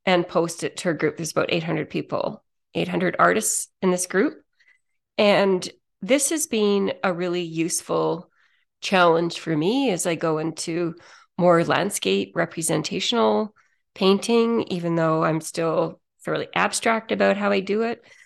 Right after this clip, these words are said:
but I'm exploring things. And I started that exploration because I'm fascinated with clouds. So I would say about half of my drawings have been clouds,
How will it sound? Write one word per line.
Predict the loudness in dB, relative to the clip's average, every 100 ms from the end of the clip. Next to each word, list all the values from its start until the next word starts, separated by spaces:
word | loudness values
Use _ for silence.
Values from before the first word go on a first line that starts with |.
| _
but | 0
I'm | 2 2
exploring | 0 -4 0 0 -2
things. | -4 -6 -8 -10 -12 -2
And | 4 4 4 4
I | 0
started | 2 0 0 0
that | -2 -2 -4
exploration | -6 -8 -4 0 4 4 2 0 0 0 -2 _ _ _ _ _ _ -2
because | 0 2 0
I'm | 0
fascinated | -2 -4 -2 -2 -2 -2
with | -6 -8 -4
clouds. | 0 2 0 -2
So | -2
I |
would | -2
say | 0
about | 4 4 2 -4 _ _ _ _
half | 2 2
of | 0 -2
my | -2
drawings | 0 0 0 -2
have | -8
been | -6 -6
clouds, | -2 -2 -2 -6 -10